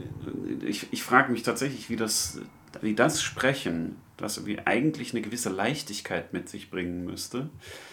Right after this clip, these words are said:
ähm, wie das korrespondiert zum Fühlen. Das kann ich einfach nicht sagen, weil es mir nicht so geht. Aber von dem, was ich gesehen hab, ist viel, wie soll man sagen, verkleinernd eigentlich in meinen Augen. Oder halt von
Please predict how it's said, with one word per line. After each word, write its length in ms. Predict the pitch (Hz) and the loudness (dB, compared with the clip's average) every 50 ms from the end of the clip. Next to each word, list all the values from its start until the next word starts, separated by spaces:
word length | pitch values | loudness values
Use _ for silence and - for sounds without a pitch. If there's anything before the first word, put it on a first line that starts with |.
| - - - - - _ _ - | -16 -18 -18 -20 -20 _ _ -4
ähm, 360 | 98 101 101 98 98 98 98 - - | 0 0 2 2 2 0 -2 -4 -4
wie 80 | 104 104 | -4 -2
das 220 | 98 98 101 - - | 0 -2 -2 -2 -2
korrespondiert 560 | - 107 104 104 - - - - - 92 - | -2 -2 -2 -4 -6 -10 -10 -10 -10 -10 -6
zum 160 | - - 101 | -4 -4 -4
Fühlen. 480 | - - - - 110 98 87 - - 87 | -4 -6 -6 -4 -2 -2 0 -2 -2 -4
Das 160 | 98 - - | -6 -2 4
kann 100 | 120 120 | 6 6
ich 160 | 113 - - | 6 4 2
einfach 220 | - 104 101 92 95 | -2 -2 -2 -4 -4
nicht 140 | 95 85 90 | -6 -2 2
sagen, 340 | 95 90 90 95 107 113 | 4 4 4 4 2 2
weil 120 | 98 95 95 | 2 2 2
es 120 | 95 - - | 0 0 0
mir 120 | 104 101 | 2 2
nicht 140 | 98 - - | 0 0 -4
so 100 | - 101 | -6 -4
geht. 320 | 92 110 123 98 80 - - | 0 0 0 0 0 -2 -4
Aber 280 | - 95 98 95 95 95 - - - - - - - - _ | -2 -2 -2 -2 -4 -6 -10 -16 -16 -16 -16 -18 -18 -20 _
von 180 | - - - 95 | -8 -4 0 0
dem, 140 | 98 98 101 | 2 2 2
was 160 | 101 101 - | 2 0 -2
ich 100 | - - | -4 -4
gesehen 460 | - 104 - 101 101 107 120 120 117 | -4 0 2 2 4 4 4 4 4
hab, 200 | 117 107 107 - | 2 2 0 0
ist 460 | - - - - - - - - - - - | 0 0 0 0 0 -2 -8 -12 -18 -20 -20
viel, 720 | - - - - - 110 113 120 117 117 110 104 101 101 - - - | -18 -14 -10 -6 -2 0 2 4 4 4 4 2 2 0 -4 -10 -12
wie 80 | - 101 | -8 -6
soll 80 | 101 | -4
man 120 | 98 95 92 | -4 -2 -2
sagen, 420 | 104 107 113 107 95 92 92 92 - - _ _ - - - _ _ _ | -2 -2 0 0 -2 -2 -4 -6 -8 -14 _ _ -20 -20 -20 _ _ _
verkleinernd 800 | - - - - - - 165 196 226 190 95 82 80 80 80 - | -6 -4 -2 -2 0 0 0 2 2 2 2 2 0 -2 -4 -4
eigentlich 360 | - 76 - 80 80 - - 90 | -6 -4 -4 -4 -6 -6 -6 -8
in 120 | 90 87 | -8 -8
meinen 220 | - - - - - | -8 -8 -8 -10 -8
Augen. 440 | - - - - - - - - - - - _ _ _ _ _ _ _ _ _ _ - - - - - - - - | -6 -6 -6 -6 -6 -8 -10 -12 -14 -18 -20 _ _ _ _ _ _ _ _ _ _ -20 -18 -14 -12 -12 -6 4 8
Oder 320 | 135 131 143 143 135 123 | 8 10 10 10 10 10
halt 160 | 117 110 107 | 8 8 6
von 300 | - - 110 104 101 101 | 6 6 6 8 8 6